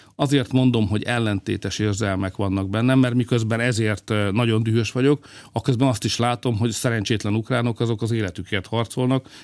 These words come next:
pénzük nincs, fegyverük alig, túlerővel állnak szembe. Á, ennek ellenére nem a béke felé hajlanak, hanem a ha-, háború folytatása felé, és nyilván megpróbálnak mindenhonnan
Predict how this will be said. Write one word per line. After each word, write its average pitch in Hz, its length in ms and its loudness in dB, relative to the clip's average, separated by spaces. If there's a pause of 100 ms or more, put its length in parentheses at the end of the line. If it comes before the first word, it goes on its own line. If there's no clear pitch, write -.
(120)
pénzük 107 420 -2
nincs, 127 320 4
fegyverük 107 460 -2
alig, 127 340 2 (340)
túlerővel 107 520 2
állnak 95 320 -2
szembe. 131 480 2 (360)
Á, 92 720 -6 (240)
ennek 123 320 -2
ellenére 120 360 0
nem 117 180 2
a 110 60 2
béke 113 280 -2
felé 101 380 -2 (200)
hajlanak, 101 500 -2
hanem 95 260 -4
a 87 80 -6
ha-, 95 240 -12
háború 107 400 -4
folytatása 139 600 0
felé, 147 360 0 (320)
és - 160 -2
nyilván 131 380 4
megpróbálnak 113 640 0
mindenhonnan 104 800 2